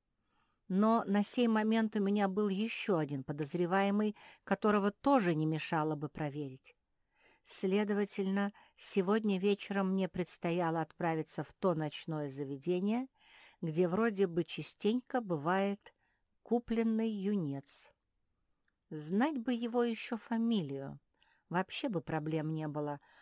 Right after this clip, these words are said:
а то с одним именем и приметами работать сложно. И в эту минуту запиликал мой сотовый. Совершенно не догадываясь о том, кто может звонить,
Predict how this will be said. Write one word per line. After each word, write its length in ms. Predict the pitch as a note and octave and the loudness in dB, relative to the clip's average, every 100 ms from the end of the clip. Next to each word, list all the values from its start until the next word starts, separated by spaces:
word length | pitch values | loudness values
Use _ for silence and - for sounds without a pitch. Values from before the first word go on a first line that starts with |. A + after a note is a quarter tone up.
| - - | -20 -6
а 100 | E3+ | -4
то 160 | - A#3+ | -2 -4
с 140 | - | -2
одним 380 | G3+ F#3+ G#3+ G#3+ | -2 2 4 2
именем 540 | - A#3 A3+ G#3+ G3+ | 2 2 4 4 2
и 140 | - F#3+ | -2 -6
приметами 640 | F#3 F#3 G#3 A3 G3 F#3 | -2 2 2 0 -2 -2
работать 480 | F3 D#3 F#3 G3 F#3 | -2 -2 -4 -6 -10
сложно. 640 | - D3 C#3 C3+ C#3 C#3+ C#3+ _ _ _ _ _ _ _ _ _ _ _ _ - | -8 -8 -8 -8 -8 -10 -12 _ _ _ _ _ _ _ _ _ _ _ _ -2
И 100 | A3+ | 2
в 40 | |
эту 240 | D#4 F#4+ B3+ | 2 4 4
минуту 520 | F#3+ F3+ E3+ B3 D#4 _ - _ | 4 2 0 -4 -6 _ -20 _
запиликал 640 | F#3 G#3 A3 G#3+ D#4 D#4 C#4 | 0 2 2 2 2 2 4
мой 180 | C4+ | 4
сотовый. 560 | C4 - G#3 G#3 G3+ G#3 _ _ _ _ _ _ - | 2 -2 -2 -2 -6 -8 _ _ _ _ _ _ -18
Совершенно 800 | - B3 A#3+ B3+ - - A#3 G3 | -4 2 4 2 0 2 4 4
не 160 | F#3 | 2
догадываясь 680 | F#3 G3 G3 F#3 F3 E3+ - | 2 4 4 4 2 0 -2
о 140 | - F3+ | -4 -2
том, 280 | A#3 G#3 | 2 0
кто 260 | F3 - G3+ | 0 0 2
может 380 | G3 F#3 E3+ D3 | 4 2 0 -4
звонить, 500 | E3 E3+ A#3+ C#4 | -2 2 2 0